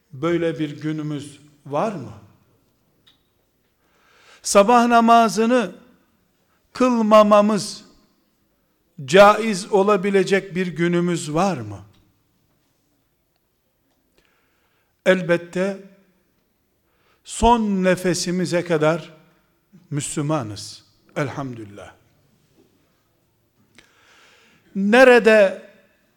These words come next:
Allah'ın denetiminden ve murakabesinden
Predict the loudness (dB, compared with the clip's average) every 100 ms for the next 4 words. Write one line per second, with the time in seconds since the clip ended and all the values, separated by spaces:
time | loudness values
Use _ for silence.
0 | 0 0 4 4 4 2 -2 -6 -10 -18
1 | _ _ _ _ _ -8 0 2 2 0
2 | -2 -2 -2 0 0 -2 -14 _ _ _
3 | _ _ _ _ _ _ -20 _ _ _
4 | -20 _ _ _ _ -8 -2 0 2 2
5 | 4 6 4 0 -2 -2 -4 -4 -6 -4
6 | -2 -2 -2 -8